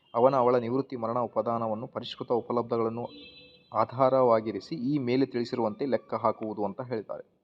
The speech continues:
ಓಕೆ, so ಹೇಗೆ ಕ್ಯಾಲ್ಕುಲೇಟ್ ಮಾಡ್ತಾರೆ ಅನ್ನೋದ್ರ ಬಗ್ಗೆ, ಅದರ ಬಗ್ಗೆ ಮಾಹಿತಿಯನ್ನು ಕೊಟ್ಟಿದ್ದಾರೆ ನೋಡ್ರಿ.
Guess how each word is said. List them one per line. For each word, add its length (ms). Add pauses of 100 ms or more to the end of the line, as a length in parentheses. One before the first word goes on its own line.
(300)
ಓಕೆ, 140 (560)
so 100
ಹೇಗೆ 240
ಕ್ಯಾಲ್ಕುಲೇಟ್ 480
ಮಾಡ್ತಾರೆ 400
ಅನ್ನೋದ್ರ 320
ಬಗ್ಗೆ, 400
ಅದರ 240
ಬಗ್ಗೆ 200
ಮಾಹಿತಿಯನ್ನು 400
ಕೊಟ್ಟಿದ್ದಾರೆ 300
ನೋಡ್ರಿ. 200